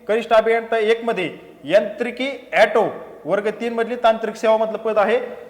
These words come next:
सरळ सेवेने भरण्यासाठी काय आवश्यक आहे तुमच्याकडे? तुमच्याकडे बघा, मान्यता प्राप्त विद्यापीठाची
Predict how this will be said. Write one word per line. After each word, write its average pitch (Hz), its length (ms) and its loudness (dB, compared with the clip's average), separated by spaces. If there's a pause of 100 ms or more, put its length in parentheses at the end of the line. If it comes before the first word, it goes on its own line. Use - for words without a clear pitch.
सरळ 226 220 4
सेवेने 226 300 0
भरण्यासाठी 220 520 2 (400)
काय 208 140 8
आवश्यक 226 400 6
आहे 208 180 4
तुमच्याकडे? 208 520 -4 (360)
तुमच्याकडे 240 340 -4
बघा, 180 260 4 (320)
मान्यता 214 420 2
प्राप्त 240 360 0
विद्यापीठाची 226 680 -4